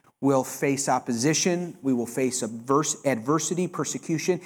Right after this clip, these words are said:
and attack. And let us not as a people be surprised when this happens.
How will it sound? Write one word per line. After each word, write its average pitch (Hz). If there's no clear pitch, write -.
and 170
attack. 196
And 208
let 269
us 285
not 226
as 247
a 220
people 240
be 208
surprised 170
when 170
this 190
happens. 208